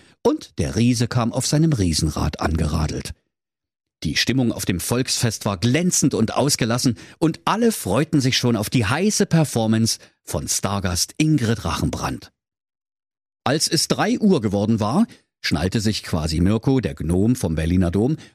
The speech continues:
seinen Gummibuckel um und kletterte behende die siebenhundertsiebenundsiebzig Stufen des Glockenturms hinauf, um dem Märchenvolk eine Kostprobe seiner Glöcknerkunst zu geben.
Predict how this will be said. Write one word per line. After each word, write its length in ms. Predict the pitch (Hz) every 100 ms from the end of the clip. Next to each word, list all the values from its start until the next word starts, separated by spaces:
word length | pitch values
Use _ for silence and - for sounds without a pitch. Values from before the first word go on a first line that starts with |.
| -
seinen 340 | 90 80 87
Gummibuckel 480 | 135 196 196 190 208
um 260 | 185 208
und 300 | 214 151 143
kletterte 420 | - - 233 220 190
behende 420 | 147 117 160 156
die 160 | 120
siebenhundertsiebenundsiebzig 1500 | 110 156 233 214 190 180 175 131 147 - 123 117 - - 87
Stufen 320 | - 127 151
des 180 | 123 -
Glockenturms 600 | 85 - - - 95 87
hinauf, 420 | - 76 87 - - _ -
um 180 | 226 220
dem 220 | 220 131
Märchenvolk 680 | 90 110 - 104 110 123 -
eine 140 | 165
Kostprobe 680 | - 95 - - - 90 95
seiner 260 | 104 117 139
Glöcknerkunst 800 | - - - 78 - 73 -
zu 140 | - 92
geben. 360 | 82 85 76